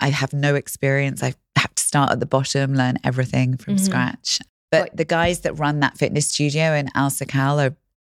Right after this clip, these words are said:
Speaker 1: pretty magic.
Speaker 2: I've had them on my podcast.
Speaker 1: Yes, of
Speaker 2: <laughs>
Speaker 1: course. You've had Nuno,
Speaker 2: Yeah.
Speaker 1: haven't you?
Speaker 2: Yes, I
Speaker 1: So
Speaker 2: have,
Speaker 1: you know,
Speaker 2: yeah.
Speaker 1: you know, he's pretty magic
Speaker 2: I'll link
Speaker 1: and
Speaker 2: his episode in the show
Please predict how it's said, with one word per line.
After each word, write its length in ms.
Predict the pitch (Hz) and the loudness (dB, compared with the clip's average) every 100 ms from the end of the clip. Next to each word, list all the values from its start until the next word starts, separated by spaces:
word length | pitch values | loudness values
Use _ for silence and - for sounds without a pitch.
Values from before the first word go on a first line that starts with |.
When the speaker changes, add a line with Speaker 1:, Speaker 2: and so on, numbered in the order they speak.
| - | -12
Speaker 1:
pretty 360 | - 143 - 135 | 0 0 0 0
magic. 400 | 131 135 151 165 | 0 0 0 0
Speaker 2:
I've 60 | |
had 120 | 202 | 0
them 120 | 185 185 | 0 0
on 100 | 175 | 2
my 80 | |
podcast. 320 | 165 160 - 160 | 0 -2 -4 -2
Speaker 1:
Yes, 400 | 196 220 214 170 | 0 2 -2 -2
of 240 | 294 226 | 0 0
Speaker 2:
<laughs> 0 | |
Speaker 1:
course. 300 | 254 311 285 | 2 0 0
You've 100 | 269 | 0
had 160 | 247 262 | 0 0
Nuno, 140 | 262 311 240 | 0 2 0
Speaker 2:
Yeah. 40 | |
Speaker 1:
haven't 220 | 233 220 | -2 -4
you? 140 | - 320 | 0 0
Speaker 2:
Yes, 300 | 440 453 - | 2 0 -2
I 80 | 294 | 0
Speaker 1:
So 80 | - | 2
Speaker 2:
have, 220 | - 233 | 2 0
Speaker 1:
you 60 | |
know, 140 | 220 214 | 2 0
Speaker 2:
yeah. 280 | 196 220 - | 0 -2 -2
Speaker 1:
you 140 | 196 | 0
know, 220 | 196 160 131 _ _ - | 0 0 -2 _ _ -4
he's 320 | 175 190 175 - _ | 0 2 0 -8 _
pretty 420 | - 185 - 170 151 | -2 0 0 0 0
magic 220 | 156 156 - | 0 2 2
Speaker 2:
I'll 60 | |
link 140 | 226 147 | 0 0
Speaker 1:
and 100 | 135 | 0
Speaker 2:
his 120 | - | 0
episode 580 | 190 190 202 240 240 226 | -2 -2 -4 -2 0 -2
in 120 | 185 | -2
the 80 | |
show 80 | 175 | -2